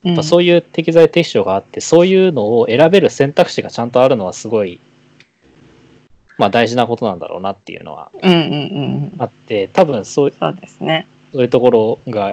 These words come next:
Speaker 1: やっぱり、
Speaker 2: そうそう。
Speaker 1: ね、整うといいなっていうのはありますね。
Speaker 2: そうそうそう。でもなかなかね、まだまだこう日本が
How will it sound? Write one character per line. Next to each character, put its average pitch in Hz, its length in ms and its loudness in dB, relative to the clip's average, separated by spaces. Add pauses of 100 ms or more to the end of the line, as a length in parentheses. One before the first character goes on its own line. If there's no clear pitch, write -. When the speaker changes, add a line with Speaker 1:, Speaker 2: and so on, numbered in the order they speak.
Speaker 1:
や 110 100 0
っ - 60 -8
ぱ 110 120 -2
り、 87 140 -8 (600)
Speaker 2:
そ - 180 -6
う 165 60 -8
そ - 320 -4 (200)
う。 - 20 -6
Speaker 1:
ね、 113 220 -4 (1300)
整 117 400 2
う 92 60 -2
と 92 100 -6
い 92 100 -8
い 90 40 -14
な 87 140 -16
っ - 20 -20
て - 180 -8
い 98 40 -2
う - 20 -8
の 90 80 -6
は 82 40 -4
あ 85 40 -8
り 87 100 -12
ま - 80 -20
す - 60 -20
ね。 76 160 -18 (100)
Speaker 2:
そ 180 280 0
う 170 40 -2
そ 143 220 -10
う - 60 -12
そ - 400 -12
う。 - 20 -12
で 196 80 -2
も 175 140 -2
な 165 140 -4
か - 140 -4
な 196 160 0
か 196 160 -2
ね、 190 240 0 (800)
ま 175 120 0
だ 156 140 4
ま 156 160 4
だ 139 160 2
こ 131 220 -8
う 139 40 -8
日 147 80 -8
本 160 280 -4 (460)
が 127 300 0